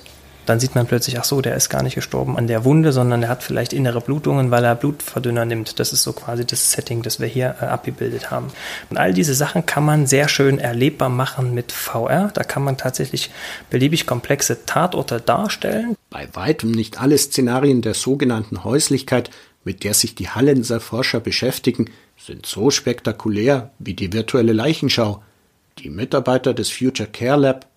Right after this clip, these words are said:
Speaker 2: wollen etwa darüber nachdenken, wie eine smarte, altersgerechte Küche aussehen könnte. Dank des Preisgeldes des Stifterverbands sind im medizinischen Zukunftslabor von Halle mittlerweile neue Experimentierräume entstanden.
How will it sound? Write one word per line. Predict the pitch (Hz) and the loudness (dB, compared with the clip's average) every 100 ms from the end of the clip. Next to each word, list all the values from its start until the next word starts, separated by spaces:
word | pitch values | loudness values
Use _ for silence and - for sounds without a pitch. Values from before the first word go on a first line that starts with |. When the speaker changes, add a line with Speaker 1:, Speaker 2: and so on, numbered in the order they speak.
| _ | _
Speaker 2:
wollen | 120 131 | -2 0
etwa | - - 139 | -2 -4 -2
darüber | - 131 151 147 147 | 2 2 2 2 4
nachdenken, | 139 - 151 135 131 131 - _ _ | 2 2 0 0 0 -4 -4 _ _
wie | 131 135 | -2 2
eine | 131 | 2
smarte, | 120 120 123 139 139 127 - | 2 0 0 2 0 0 -2
altersgerechte | 131 143 - 135 143 - 170 | -2 0 0 0 -2 -2 -6
Küche | - 165 - 135 - | 0 0 2 0 0
aussehen | 107 - 120 117 | -4 0 0 0
könnte. | - 120 113 98 - _ _ _ _ | 0 -2 0 -4 -8 _ _ _ _
Dank | 82 78 - | -8 -8 -10
des | 73 - | -6 -6
Preisgeldes | - 69 139 - 127 120 117 - | -6 -6 -2 0 2 2 2 0
des | 92 | -4
Stifterverbands | - 143 151 139 127 101 117 - - - | -2 -2 0 0 0 -2 -2 -4 -6 -6
sind | 113 71 | -4 -6
im | 76 | -10
medizinischen | 73 - - - 98 135 135 87 - | -12 -14 -6 -4 0 0 -2 -6 -6
Zukunftslabor | - 131 127 104 - - 107 92 113 | -6 -6 -4 -6 -6 -6 -4 0 -2
von | - 101 | -2 -6
Halle | 95 143 123 | 0 2 2
mittlerweile | 135 143 127 135 135 | 2 0 2 2 2
neue | 131 151 160 | 2 2 0
Experimentierräume | 120 - 139 127 127 123 180 170 131 120 104 | -4 -4 -2 -2 -2 0 0 4 4 4 0
entstanden. | 120 - 120 120 120 | -2 -2 -2 -2 -4